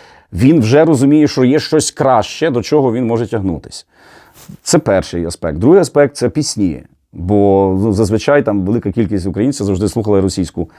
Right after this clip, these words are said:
е, музику, і, відповідно, російські наративи, і російські словосполучення, і все інше. Тут виявляється, що українська мова дуже багата, особливо, коли ти співаєш на вірші когось із професійних, е, поетів.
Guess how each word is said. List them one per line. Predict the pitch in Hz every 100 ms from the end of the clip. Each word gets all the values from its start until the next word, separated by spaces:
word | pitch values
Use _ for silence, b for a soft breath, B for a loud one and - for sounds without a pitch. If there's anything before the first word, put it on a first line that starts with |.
| b b b -
е, | 78 80
музику, | 87 135 143 107 95
і, | 87
відповідно, | 87 80 95 117 107 98
російські | 98 104 -
наративи, | 85 85 85 135 123 101
і |
російські | 92 95 104 - 92
словосполучення, | 104 92 - 92 127 139 98 90 85
і | 76 78 B B
все | - 92
інше. | 82 76 78
Тут | 139
виявляється, | 127 110 123 131 98
що | 95
українська | 98 120 -
мова | 101 92
дуже | 98 101
багата, | 82 78 76 71
особливо, | 80 95 104 131
коли | 98 101
ти | 90
співаєш | 95 98 101
на | 90
вірші | 87 85 101 101 b b
когось | - 95 113
із | 90
професійних, | - 85 90 107 101 92 b b b -
е, | - - 57 - -
поетів. | 82 57 - 50 -